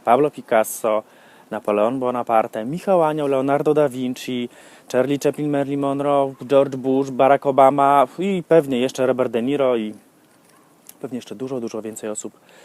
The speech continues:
o których nawet nie wiemy, albo o których, o, osa, o których, e, słyszymy z pierwszych stron gazet. Dużo sławnych ludzi, e, jest osobami leworęcznymi. Dodatkowo Ryanair dzisiaj uruchomił promocję, wrzucił sto tysięcy biletów,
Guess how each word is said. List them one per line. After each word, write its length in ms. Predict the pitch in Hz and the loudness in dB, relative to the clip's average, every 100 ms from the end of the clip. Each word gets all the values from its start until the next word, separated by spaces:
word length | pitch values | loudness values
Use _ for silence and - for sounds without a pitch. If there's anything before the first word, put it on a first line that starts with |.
| - | -12
o 80 | 110 | -12
których 280 | - 117 110 | -6 -8 -6
nawet 300 | 107 110 - | -10 -12 -12
nie 60 | |
wiemy, 300 | 107 113 117 | -10 -8 -8
albo 220 | - 101 107 | -8 -8 -10
o 60 | |
których, 240 | - - 101 _ _ - | -10 -16 -18 _ _ -20
o, 40 | - _ - | -20 _ -14
osa, 200 | - 92 _ _ - - - | -12 -14 _ _ -20 -20 -14
o 80 | 107 | -12
których, 360 | - 107 - _ - - | -10 -12 -14 _ -14 -4
e, 420 | 107 104 101 101 | -2 0 0 -4
słyszymy 460 | - 98 120 107 | -8 -8 -6 -8
z 100 | 104 | -10
pierwszych 500 | - 127 120 117 - - _ | -2 -2 -2 -4 -8 -12 _
stron 300 | - - 117 | -10 -6 -4
gazet. 440 | 110 120 127 170 175 _ _ _ - | 0 0 4 2 2 _ _ _ -12
Dużo 200 | 135 120 | -6 -6
sławnych 400 | - 147 170 185 | 2 2 2 -2
ludzi, 360 | 180 160 175 165 _ _ _ _ - | -4 -4 -6 -8 _ _ _ _ -4
e, 40 | 113 113 110 110 - - | 0 0 0 -2 -6 -8
jest 340 | 127 143 - | 0 0 0
osobami 560 | - - 117 113 117 113 _ _ - | -8 -6 -2 -2 -4 -10 _ _ -12
leworęcznymi. 260 | 120 117 117 | -10 -6 -2
Dodatkowo 640 | 196 247 - 143 135 156 - | 2 2 2 4 4 2 -2
Ryanair 680 | 123 147 208 185 139 151 139 | 2 6 8 8 6 6 2
dzisiaj 360 | 131 175 120 | -4 0 0
uruchomił 460 | 113 127 139 170 180 | 2 -2 -2 -6 -6
promocję, 400 | - 110 95 139 | -6 -6 -2 -2
wrzucił 280 | 139 180 147 | -2 -2 -2
sto 180 | - 254 | -2 -2
tysięcy 380 | 254 220 190 | 0 -2 -2
biletów, 440 | 156 135 160 139 | -2 0 0 -2